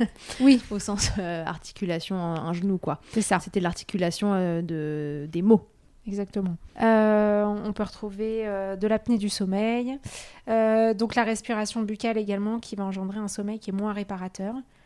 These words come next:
Speaker 2: Parce que quand on dort la bouche fermée, qu'on respire par le nez, on oxygène un petit peu mieux son cerveau.
Speaker 1: Mhm.
Speaker 2: Euh, ça peut également engendrer des troubles O R L, par exemple
Speaker 1: Mhm.
Speaker 2: des otites à répétition.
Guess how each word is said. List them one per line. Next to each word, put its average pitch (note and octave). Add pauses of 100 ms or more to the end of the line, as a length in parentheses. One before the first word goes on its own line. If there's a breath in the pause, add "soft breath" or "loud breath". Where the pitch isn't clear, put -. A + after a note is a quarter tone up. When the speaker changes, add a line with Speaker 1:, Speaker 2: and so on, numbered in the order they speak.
(220 soft breath)
Speaker 2:
Parce -
que A3
quand G3
on G3
dort F#3
la F#3
bouche F3+
fermée, F#3+
qu'on F#3
respire F#3
par F3+
le F3+
nez, A3+
on G3+
oxygène G3+
un A#3
petit -
peu A3
mieux G#3
son G3+
cerveau. F#3+ (140)
Speaker 1:
Mhm. G3 (920 loud breath)
Speaker 2:
Euh, A3
ça G#3+
peut G#3
également G#3
engendrer G#3+
des G3
troubles B3
O A3+
R F#3+
L, G#3 (200)
par F#3+
exemple F#3+
Speaker 1:
Mhm. G3
Speaker 2:
des F#3
otites - (240)
à A#3
répétition. G3+